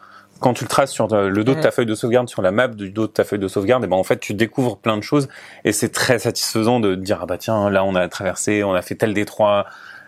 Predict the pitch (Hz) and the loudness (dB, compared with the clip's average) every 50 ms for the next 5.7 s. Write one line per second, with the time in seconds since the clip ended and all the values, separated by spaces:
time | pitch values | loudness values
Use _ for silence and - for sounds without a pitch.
0 | - - 95 95 92 90 87 85 82 80 82 85 92 - - 107 120 117 110 113 | -2 0 2 2 2 2 0 0 0 -2 -2 -4 -4 -2 0 2 2 2 2 2
1 | 120 123 139 139 - - 107 - - 107 - - - - 104 - - - - 127 | 2 2 2 0 0 -4 -4 -2 -2 -4 -4 -4 -4 -4 -4 -2 0 0 0 2
2 | 113 110 101 98 98 - - - 190 180 175 180 175 - 233 - 202 202 190 185 | 2 2 2 2 2 2 4 4 2 2 2 2 0 -2 -2 0 2 2 4 4
3 | 165 143 120 120 139 131 123 160 160 156 - - 143 127 113 117 117 - - 135 | 4 4 2 2 2 2 2 2 2 0 0 0 0 0 0 -2 -4 -4 -8 -8
4 | - - 139 120 110 110 113 - - - 123 120 117 107 104 101 98 95 98 95 | -4 -2 -2 -2 0 -2 -2 -2 -2 0 0 0 2 2 2 2 2 2 2 2
5 | 95 92 92 92 92 92 92 98 101 101 95 117 147 - | 2 2 2 2 0 0 0 0 -2 0 0 0 0 -2